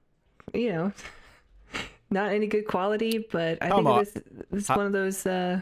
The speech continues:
Speaker 2: Halloween Four, come on. That's not
Speaker 1: Halloween Four is very good, yeah, of course, but, like, Hellraiser Four. <laughs> Like, that's where the turn really
Speaker 2: That's,
Speaker 1: happens.
Speaker 2: that's
Speaker 1: I,
Speaker 2: like,
Speaker 1: I
Speaker 2: uh,
Speaker 1: didn't love Three, but, like,
Speaker 2: uh,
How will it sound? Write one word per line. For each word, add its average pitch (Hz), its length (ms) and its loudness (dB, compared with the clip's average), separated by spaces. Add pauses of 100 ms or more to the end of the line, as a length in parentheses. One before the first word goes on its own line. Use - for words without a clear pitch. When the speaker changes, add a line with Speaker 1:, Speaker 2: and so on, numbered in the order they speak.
(340)
Speaker 2:
Halloween 120 480 0
Four, 92 300 -4
come 90 140 -8
on. 80 180 -6 (240)
That's - 180 -14
not 92 220 -10
Speaker 1:
Halloween 254 320 0
Four 208 180 0
is 196 100 -4
very 180 200 0
good, 160 420 0
yeah, 123 280 -4
of 170 100 -6
course, - 420 -6
but, - 160 -6
like, - 380 -6 (640)
Hellraiser 175 540 0
Four. 170 500 -2 (240)
<laughs> - 60 -4 (1600)
Like, 175 80 0
that's 214 180 0
where 214 100 2
the 190 120 0
turn 175 300 0
really 151 220 0
Speaker 2:
That's, 180 80 0
Speaker 1:
happens. 139 440 -2
Speaker 2:
that's 151 200 2
Speaker 1:
I, 180 100 4
Speaker 2:
like, - 120 4
Speaker 1:
I 214 120 2
Speaker 2:
uh, - 40 2
Speaker 1:
didn't 214 140 2
love 196 200 -2
Three, 165 340 0
but, 156 220 -2
like, 139 320 -2
Speaker 2:
uh, 110 120 -6